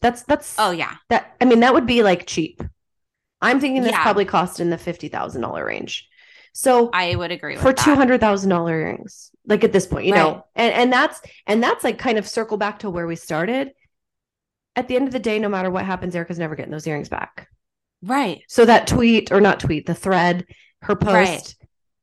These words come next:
Speaker 1: she's never getting them back.
Speaker 2: No. And then to see the order, or, like, to see their stipulated order back in the bankruptcy court where we just said it seemed like they were gonna settle,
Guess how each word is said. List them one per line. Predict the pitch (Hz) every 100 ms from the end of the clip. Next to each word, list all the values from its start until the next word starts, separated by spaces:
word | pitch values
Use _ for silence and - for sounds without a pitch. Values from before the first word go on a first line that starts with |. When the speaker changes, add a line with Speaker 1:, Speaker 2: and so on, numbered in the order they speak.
| _ _
Speaker 1:
she's | - 220
never | 208 170
getting | 151
them | 143
back. | 101 - _ _ _ _ _ _ _ -
Speaker 2:
No. | 285 359 156 -
And | 277 294
then | 320 294 247 _
to | 285
see | 285 - 302
the | 339 302
order, | 226 254 247 202 190 - _ -
or, | 240
like, | 240 226
to | 254
see | 240 269
their | 254
stipulated | 240 233 226 226 208 202
order | - 190 185
back | 170 175
in | 175
the |
bankruptcy | 175 226 247 220 - 208
court | 208 190
where | 185 175 156 - _
we | 180 180
just | 185 185
said | 180
it | 170 -
seemed | 180 175
like | 170 165
they | 165
were | 160
gonna | 156 151 156
settle, | - 139 175 247